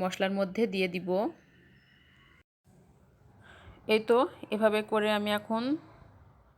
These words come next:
একটু ফাঁকা ফাঁকা রেখে মাছের ডিমগুলা দিব, যাতে একটার সাথে একটা না লেগে যায়। এই রেসিপিটা খেতে মাশাআল্লাহ গরম ভাতের সাথে অসাধারণ,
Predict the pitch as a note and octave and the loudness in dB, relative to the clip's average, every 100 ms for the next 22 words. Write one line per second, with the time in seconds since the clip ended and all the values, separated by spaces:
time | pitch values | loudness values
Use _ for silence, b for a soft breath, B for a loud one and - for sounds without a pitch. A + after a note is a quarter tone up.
0 | - G#3 B3 B3 A#3 G#3+ A3 A3 A3 G#3 | -12 -6 -6 2 4 4 2 2 4 2
1 | G#3 A3+ G3+ G#3 F#3 G3+ G3+ G3+ F#3 F#3+ | -2 -2 -2 -4 -4 -4 0 0 0 0
2 | G3+ G3 F#3 F#3+ - G3+ G3 G3 F#3 G#3 | 0 0 0 -2 -2 -8 -4 -4 -4 -4
3 | G3+ G3 G3 F#3 F3+ F3 F3+ B3+ - _ | 0 0 0 0 -2 2 0 0 -8 _
4 | _ _ _ _ _ B B B B B | _ _ _ _ _ B B B B B
5 | B - G3+ A3 A3 A3 A3 A#3+ A#3 A3 | B 0 0 2 -2 -4 -4 -4 -2 -4
6 | G#3+ G#3+ G3+ G3+ G#3+ G#3 G3+ F#3+ F#3+ G3+ | -2 -2 0 -2 -2 0 0 2 2 2
7 | G3+ G3 G#3 G3+ G#3 F#3 F#3+ G3 - G3+ | -2 -4 -6 -4 -6 -2 0 0 -2 0
8 | G3+ | 0